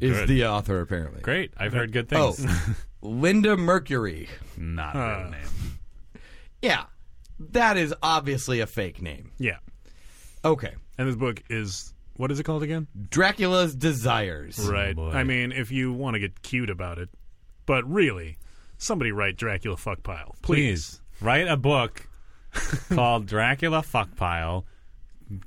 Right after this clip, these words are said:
Speaker 2: use your nom de plume. Ebook not available. <laughs>
Speaker 1: Yeah, pretty much.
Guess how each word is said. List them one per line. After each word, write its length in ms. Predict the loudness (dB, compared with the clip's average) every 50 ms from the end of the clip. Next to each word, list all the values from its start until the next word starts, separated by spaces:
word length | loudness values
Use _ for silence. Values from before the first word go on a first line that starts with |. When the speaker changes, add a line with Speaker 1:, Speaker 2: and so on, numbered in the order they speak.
| -6 -4 -4 -4 -2
Speaker 2:
use 300 | 0 2 2 2 2 2
your 80 | 2 4
nom 260 | 6 6 4 4 2
de 80 | 2 0
plume. 360 | 2 2 2 2 2 0 0
Ebook 460 | -2 0 0 2 2 2 2 2 2 2
not 180 | 2 2 2
available. 520 | 2 2 2 2 2 0 -2 -2 -4 0 0 2 2 2 0 0 -2 -2 -2 -2 -6 -6 -6 -4
<laughs> 140 | -4 -4 -4 -6 -8 -8 -6 -8 -8 -8 -8 -16 -18 -16 -16 -16 -16 -14 -16 -18 -18 -20 -20 -20 -16 -6
Speaker 1:
Yeah, 200 | 2 4 4 4
pretty 280 | 4 2 4 4 6 6
much. 380 | 6 6 4 4 2 -6 -12